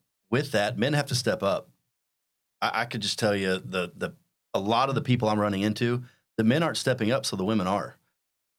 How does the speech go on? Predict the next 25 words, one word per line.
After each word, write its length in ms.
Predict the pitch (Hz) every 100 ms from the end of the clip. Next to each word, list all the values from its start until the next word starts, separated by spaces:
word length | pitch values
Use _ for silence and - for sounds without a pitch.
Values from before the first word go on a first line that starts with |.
| _
The 60 | 107
men 200 | 127 143
are 60 |
quitting 320 | 131 135 131 120
on 100 | 113
their 80 |
families, 480 | 95 110 107 85 80
so 80 | -
the 100 | 104
women 280 | 110 123 107
are 60 |
having 280 | 90 107 107
to 60 | 87
step 320 | - 82 76
up. 260 | 55 - _ _ _ _ _
And 100 | 107
I 100 | 113
think 340 | 127 151 110 95
this 200 | 120 -
goes 240 | 110 104
back 300 | 107 92 85
to, 260 | - 95 90
I 60 |
mean, 240 | 92 90 92
men, 420 | 104 131 143